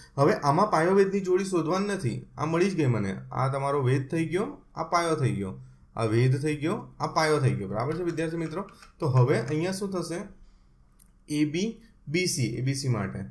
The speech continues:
અને અહીંયા શું થશે? પી ક્યુ, ક્યુ આર, or you can write vice versa, ક્યુ, ક્યુ, vice versa, ક્યુ આર, પી ક્યુ લખો તો પણ ચાલે. હવે શું થઈ જશે આ?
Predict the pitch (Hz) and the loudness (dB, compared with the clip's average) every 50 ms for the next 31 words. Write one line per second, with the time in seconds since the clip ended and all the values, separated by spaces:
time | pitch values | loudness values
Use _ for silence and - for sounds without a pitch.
0 | - - - - - - - 123 135 139 143 143 156 156 156 - - 135 143 160 | -14 -20 -20 -20 -16 -8 -4 -2 -2 0 0 -2 -2 -4 -6 -6 -4 -2 -2 -2
1 | 175 175 190 190 185 185 170 165 175 196 226 226 - - - 165 151 135 - - | -2 -2 -2 -2 -2 -2 -2 -2 -2 -4 -4 -6 -10 -8 -6 -6 -6 -6 -6 -8
2 | 208 233 262 - - - - 185 180 170 147 113 - - - - - 151 175 196 | -8 -8 -8 -10 -12 -4 2 4 6 6 6 4 2 -2 -6 -8 -6 -6 -4 -2
3 | 190 175 165 190 208 262 285 - - - - _ - 143 185 226 226 - 185 - | -4 -4 -2 -2 -4 -4 -6 -10 -18 -20 -20 _ -2 0 0 0 0 0 0 2
4 | - 190 165 139 120 107 117 117 117 - - 170 175 175 165 - - - 175 156 | 2 2 2 2 2 2 0 -2 -2 -4 -6 -2 -2 -2 -2 -2 -6 -10 -10 -10
5 | - - - 147 160 160 160 160 139 123 110 123 123 120 127 - 156 156 160 160 | -10 -6 -2 0 0 2 2 2 2 2 2 2 0 -2 -2 -2 -2 -2 0 -2
6 | - - - - 190 190 - 185 175 175 170 202 196 202 170 143 139 139 127 - | -4 -4 -4 -6 -6 0 2 4 4 4 2 0 0 2 2 2 2 2 2 2
7 | 104 95 92 - - - - - - - - - - 131 139 165 190 185 202 196 | 0 -2 -4 -6 -12 -14 -18 -18 -18 -20 -20 -8 -2 0 0 2 2 0 0 2
8 | 202 196 190 185 180 180 180 170 175 | 2 2 2 0 -2 -2 -2 -4 -4